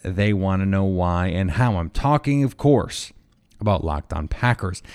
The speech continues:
And anytime you want to hit us up on the Locked On Packers fan hotline, you can do that, nine two zero, three four one, three seven seven five. Today's show is brought to you by Hotels dot com. Don't hate like your friend's trips.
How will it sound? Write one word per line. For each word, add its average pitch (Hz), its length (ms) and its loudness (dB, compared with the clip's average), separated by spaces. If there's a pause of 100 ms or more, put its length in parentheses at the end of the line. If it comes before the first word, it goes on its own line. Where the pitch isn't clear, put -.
(180)
And 127 100 6
anytime 147 460 4
you 123 100 2
want 120 160 2
to 113 60 4
hit 110 100 4
us 120 140 2
up 107 180 0
on 98 60 -4
the 104 60 0
Locked 110 260 -2
On 104 100 -2
Packers 107 460 -2
fan 107 240 0
hotline, 131 520 0
you 110 80 -2
can 95 200 -2
do 127 240 4
that, 131 180 0
nine 104 260 -2
two 98 200 -4
zero, 131 560 0 (420)
three 226 240 4
four 90 320 0
one, 82 500 -2
three 147 380 2
seven 120 640 0
seven 107 420 0
five. 104 420 -4
Today's 107 280 0
show 117 240 -2
is 113 80 -2
brought 123 320 -2
to 127 80 -4
you 120 40 -2
by 117 180 2
Hotels 117 440 0
dot 98 300 -2
com. 165 380 0
Don't 113 240 0
hate 143 220 0
like 135 240 -2
your 117 120 -2
friend's 101 340 -4
trips. - 420 -2